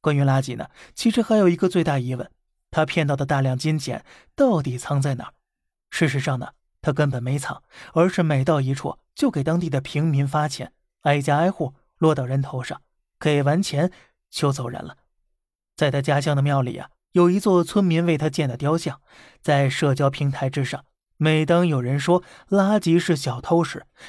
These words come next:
也会有不少人站出来辩护说：“你们说他是小偷，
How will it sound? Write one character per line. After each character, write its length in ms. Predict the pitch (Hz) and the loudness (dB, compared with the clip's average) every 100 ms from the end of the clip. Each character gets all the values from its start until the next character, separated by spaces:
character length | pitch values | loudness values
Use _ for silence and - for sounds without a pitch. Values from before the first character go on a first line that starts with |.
| - | 0
也 180 | 190 214 | 2 2
会 220 | - 269 | 4 2
有 160 | 151 | 2
不 160 | 131 233 | 0 0
少 240 | - 139 | 0 -2
人 160 | 127 151 | -2 0
站 240 | 170 160 | 0 0
出 140 | 131 139 | -2 -6
来 160 | - - _ _ | -8 -12 _ _
辩 260 | - 294 147 | 0 2 2
护 200 | - 135 | -4 -10
说 240 | - - - _ _ _ _ _ _ | -10 -12 -16 _ _ _ _ _ _
：“你 220 | 160 165 165 | 2 4 4
们 180 | 185 | 2
说 180 | 185 185 | 2 0
他 160 | 170 180 | 2 2
是 140 | 175 | 0
小 240 | 139 123 135 | -2 -6 -4
偷， 260 | - 180 | 0 0